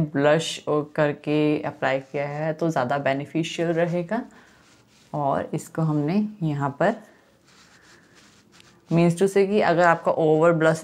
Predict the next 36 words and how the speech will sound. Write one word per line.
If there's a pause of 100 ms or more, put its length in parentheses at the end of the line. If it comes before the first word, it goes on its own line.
ब्लशेस
वगैरह
हो
गए
हैं
तो
ये
आपको (760)
एक (100)
कवर
कर
देगा,
उसको (260)
ओवरकम
कर
लेगा (1000)
और
आपको
इफेक्ट
भी
काफ़ी
अच्छा
देगा। (320)
और
जो
हमने
देखिए
यहाँ
पे
हमने
फाउंडेशन
कम
अप्लाई
किया
था
ना